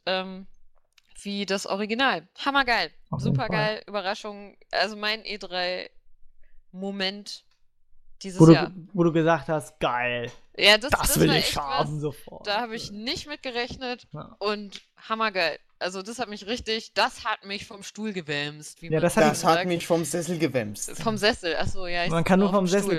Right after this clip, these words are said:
Speaker 2: gewälmst
Speaker 1: Äh.
Speaker 2: werden. Vom Stuhl kannst du fallen, aber vom
Speaker 1: Äh,
Speaker 2: Sessel kannst du
Speaker 1: da bin
Speaker 2: gewälmst
Speaker 1: ich vom
Speaker 2: werden.
Speaker 1: Sch-, Stuhl gefallen.
Speaker 2: Ach so, okay.
Speaker 1: <laughs>
Speaker 2: Du möchtest nicht gewämst werden?
Speaker 1: Äh, ungern.
Speaker 2: Okay.
Speaker 1: <laughs> Nee, aber hammergeil. Also,
Speaker 2: Ja.
Speaker 1: ich bin endlos begeistert.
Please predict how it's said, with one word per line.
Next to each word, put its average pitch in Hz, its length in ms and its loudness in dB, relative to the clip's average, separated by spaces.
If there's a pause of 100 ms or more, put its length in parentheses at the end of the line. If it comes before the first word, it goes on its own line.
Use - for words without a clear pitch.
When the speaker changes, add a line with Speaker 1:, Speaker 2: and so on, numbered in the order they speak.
Speaker 2:
gewälmst 190 340 0
Speaker 1:
Äh. 190 40 -2
Speaker 2:
werden. 147 160 0
Vom 151 160 -2
Stuhl 202 220 0
kannst 190 260 -2
du 180 40 -10
fallen, 139 440 -4
aber 135 280 -2
vom 147 140 -4
Speaker 1:
Äh, 185 60 0
Speaker 2:
Sessel 202 240 4
kannst 180 220 0
du 170 40 2
Speaker 1:
da - 40 2
bin 214 80 4
Speaker 2:
gewälmst 170 260 2
Speaker 1:
ich - 60 -10
vom 247 120 -2
Speaker 2:
werden. 240 260 -8
Speaker 1:
Sch-, 254 120 -16 (360)
Stuhl 285 420 -10
gefallen. 262 720 -10
Speaker 2:
Ach 233 180 10
so, 190 180 2
okay. 226 340 0
Speaker 1:
<laughs> - 520 -4
Speaker 2:
Du 196 80 0
möchtest 269 300 2
nicht 359 160 -8
gewämst 240 500 -4
werden? 175 500 -4 (320)
Speaker 1:
Äh, 254 360 4
ungern. 214 500 -4 (220)
Speaker 2:
Okay. - 260 2
Speaker 1:
<laughs> 262 720 2 (840)
Nee, 330 160 0
aber 277 260 -2 (100)
hammergeil. 269 520 -4
Also, 208 200 -8
Speaker 2:
Ja. 214 260 -8
Speaker 1:
ich 208 200 -6
bin 220 180 -14
endlos 208 800 -12
begeistert. 180 760 -10